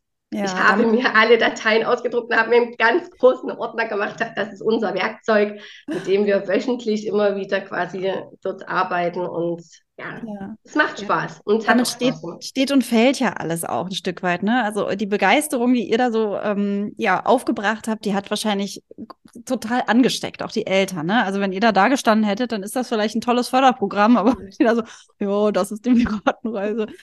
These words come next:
Speaker 1: Du, du, du, ne? Also ihr werdet da schon einen sehr großen Teil dazu beigetragen haben, zu eurem
Speaker 2: Ja.
Speaker 1: Glück, dass die Eltern sich da haben anstecken lassen. Also echt toll, dass, ja, dass ihr das einfach rübertransportieren könnt, was in diesem Programm so drinsteckt, ne? Also, ähm, da habt ihr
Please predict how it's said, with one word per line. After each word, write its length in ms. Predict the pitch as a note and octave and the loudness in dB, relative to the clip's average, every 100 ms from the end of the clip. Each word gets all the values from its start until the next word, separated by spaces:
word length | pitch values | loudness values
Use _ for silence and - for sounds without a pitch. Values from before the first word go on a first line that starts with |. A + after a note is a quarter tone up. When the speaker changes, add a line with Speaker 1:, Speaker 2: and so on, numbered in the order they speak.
| _ - | _ -6
Speaker 1:
Du, 120 | G3 | -4
du, 140 | G#3 | -2
du, 240 | G3 G#3 F3+ | 0 0 2
ne? 180 | A3 A#3 | 2 4
Also 240 | G#3 G#3+ | 4 4
ihr 200 | G3+ G#3 | 4 4
werdet 220 | A3 C4 | 4 4
da 140 | B3 B3 | 2 2
schon 120 | A#3 | 2
einen 120 | A#3+ | 4
sehr 180 | B3 F#4+ | 6 4
großen 360 | A#3+ C#4+ E4 | 6 4 4
Teil 260 | C4+ C#4+ B3+ | 2 0 0
dazu 240 | B3 A#3+ | 0 -2
beigetragen 800 | G#3+ A3+ F4 B3+ G#3 A3 G#3+ A3+ | -2 0 -2 -4 -4 0 0 0
haben, 240 | A#3+ B3+ E4 | 0 0 -2
zu 100 | - | -4
eurem 300 | G#3+ G#3+ A#3+ | -2 0 0
Speaker 2:
Ja. 60 | |
Speaker 1:
Glück, 400 | G3 A#3+ B3 F4+ - - - - - | 0 2 2 0 -6 -20 -20 -16 -10
dass 160 | A3 | -10
die 100 | - | -6
Eltern 340 | - G3+ C4 A3+ | -2 0 0 0
sich 100 | G#3 | 0
da 120 | G3 | -2
haben 160 | G3 F3+ | -2 -2
anstecken 520 | E4+ - G#3+ - E3+ | -4 -4 -4 -2 -2
lassen. 300 | F3 F#3 F#3+ | -4 -4 -8
Also 180 | F#3+ G3 | -8 -10
echt 300 | - G3 - | -8 -10 -10
toll, 300 | - G3+ G3+ | -6 -4 -4
dass, 160 | F#3 - | -8 -10
ja, 100 | F3 | -8
dass 140 | F3 | -6
ihr 60 | F3+ | -6
das 120 | F#3 | -6
einfach 280 | F3+ F#3+ G#3+ | -6 -4 0
rübertransportieren 800 | A#3+ A#3+ G#3 F#3 F#3 - F3+ F3+ | 0 0 -4 -6 -8 -4 -4 -4
könnt, 220 | G3 F3+ | -6 -6
was 160 | F#3 F#3 | -6 -8
in 60 | |
diesem 180 | F#3 F3+ | -8 -8
Programm 380 | F3 F#3 G3 F#3+ | -8 -8 -6 -6
so 100 | F#3+ | -6
drinsteckt, 680 | G3+ G3 C4+ - F#3 - - | -4 0 0 0 -8 -10 -6
ne? 180 | G#3+ G3+ | -4 -4
Also, 300 | F3+ F3 F3 - - - - - - | -4 -6 -8 -12 -20 -18 -20 -20 -10
ähm, 200 | F3 E3+ | -6 -4
da 60 | F3 | -4
habt 160 | E3+ | -6
ihr 80 | F3 | -8